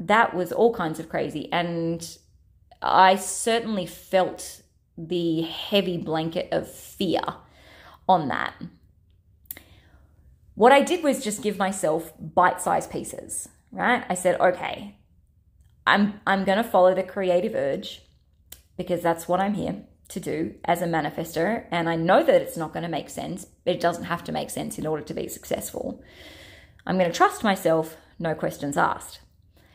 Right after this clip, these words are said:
But I'm just going to initiate a little bit and see where that rolls." And so I created two P D F documents.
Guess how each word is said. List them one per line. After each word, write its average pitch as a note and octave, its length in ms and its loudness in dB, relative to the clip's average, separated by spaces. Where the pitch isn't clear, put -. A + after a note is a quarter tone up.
But G3 80 6
I'm G3 200 4
just G#3 300 4
going A3 180 0
to A3 120 0
initiate F3 720 -2
a - 20 0
little D#3+ 320 0
bit - 320 -14
and F3+ 200 -2
see A3 400 2
where F3 200 4
that D3 400 0
rolls." - 680 -6
And F3+ 580 2
so F3 720 6
I F3+ 120 4
created F3+ 680 2
two D4 520 -2
P A3+ 160 -4
D G3+ 140 0
F D#3+ 180 -4
documents. - 680 -10